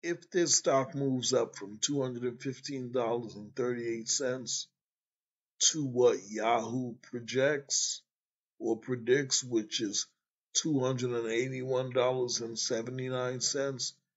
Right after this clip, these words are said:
that's a thirty point eight three percent return by the end of the year. That's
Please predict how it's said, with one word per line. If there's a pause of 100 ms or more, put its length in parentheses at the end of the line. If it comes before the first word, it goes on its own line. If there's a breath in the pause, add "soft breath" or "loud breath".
(340)
that's
a (160)
thirty
point (100)
eight
three
percent
return (1700)
by
the
end
of
the
year.
That's